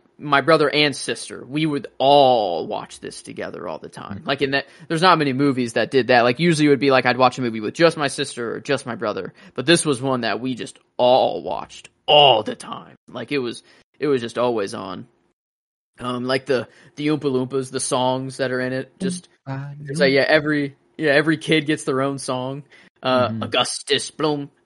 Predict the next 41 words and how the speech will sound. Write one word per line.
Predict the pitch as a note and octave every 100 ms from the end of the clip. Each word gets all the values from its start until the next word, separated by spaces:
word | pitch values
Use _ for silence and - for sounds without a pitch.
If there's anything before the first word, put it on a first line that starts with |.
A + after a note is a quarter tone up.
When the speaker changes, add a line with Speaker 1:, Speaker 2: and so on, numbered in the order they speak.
| -
Speaker 1:
Augustus | A#2+ A#2+ - - C#3 B2+ -
Bloom. | C3+ D#3 C#3+ D#3+
You | E3+
know, | D#3+
like, | E3 D3+
I |
don't | D#3+
know, | D3
like, | C#3 C3 -
and | C3+
then | C3 B2 - _
Violet, | C3 C3 D3 D3 C3
when | C#3
she | C3+
turns | C3 C3+ C3+
into | C3 C#3
the | C3
blueberry, | B2+ B2+ A#2+ B2+ C3
that, | C3+ -
like, | C3 C3
number | B2+ C3 C3
they | C3 B2+
do | C3
there | B2+ B2+ C3
to | B2+
roll | B2 B2+ C3
her | B2
out | A#2 B2 B2
and | B2 A#2+ A2+
sc-, | - - - -
stretch | - - B2 -
her | B2 A#2+
or |
whatever. | B2 A#2+ A#2+ B2 - - -
The | D#3
annoying, | C#3 C3+ C#3 C#3 C3+
like, | C3 B2 A#2+
really | B2+ C#3 C#3
rich | B2 C3 C3 -
girl | C3+ C#3 C3+
that | B2+ A#2+ -